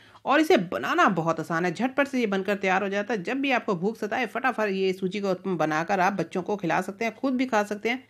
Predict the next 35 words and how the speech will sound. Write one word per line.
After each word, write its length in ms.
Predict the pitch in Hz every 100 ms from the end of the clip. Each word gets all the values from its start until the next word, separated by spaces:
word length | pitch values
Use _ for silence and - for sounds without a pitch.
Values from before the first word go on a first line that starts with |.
| _ _ _ _ -
सभी 260 | 226 254
को 140 | 247 185
खिला 280 | - 147 117
सकते 280 | - - 127
हैं। 200 | 127 131 _ _ _ -
तो 180 | 165 160
चलिए 280 | 208 262 320
फिर 160 | 302
देर 160 | 208 226
ना 100 | 233
करते 220 | 226 214
हुए 100 | 214
स्टार्ट 300 | 208 165 220
करते 240 | - 220 233
हैं 80 |
और 120 | 214 175
देखते 280 | 156 160
हैं 80 | 196
इसे 140 | 190 208 185 175
हम 180 | 175
किस 180 | 170 180
तरह 120 | 214 214
से 100 | 220
अपने 220 | 220 214
घर 120 | 208
पर 100 | 208
आसानी 280 | 202 196 202
से 120 | 220
बनाएंगे। 360 | 214 214 233 262
तो 100 | 269
ये 140 | 254
देखिए, 220 | 247 262
मैंने 240 | 254 240 233
ली 200 | 214 202
है 120 | 226